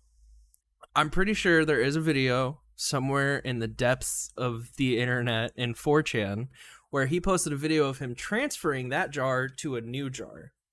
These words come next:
And, uh, he, there's, like, a whole interview, and the dude said when he opened it up, he almost passed out just from the smell alone.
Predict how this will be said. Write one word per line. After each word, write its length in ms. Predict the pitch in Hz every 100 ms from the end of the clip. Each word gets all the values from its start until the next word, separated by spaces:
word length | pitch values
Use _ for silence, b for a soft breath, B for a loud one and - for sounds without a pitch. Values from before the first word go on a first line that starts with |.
| _ _ _ b b b b b -
And, 320 | 156 156 160
uh, 380 | 165 160 151 147 -
he, 400 | 175 196 214 202
there's, 260 | 143 185 196
like, 160 | 233
a 60 | 160
whole 220 | 147 175
interview, 580 | 170 139 151 135 104 107 131 b b b
and 320 | - 143 147 143
the 80 |
dude 360 | 156 156 202 180
said 500 | - 160 143 123 113 117
when 280 | 131 135 135
he 240 | 135 147
opened 320 | 123 127 123 127
it 80 |
up, 240 | 120 120 117
he 240 | - 127
almost 320 | 123 127 117
passed 420 | - 123 113 - 117
out 320 | 98 98 -
just 240 | 120 110
from 160 | - 117
the 120 | 120
smell 360 | - 123 110 110
alone. 500 | 101 98 104 123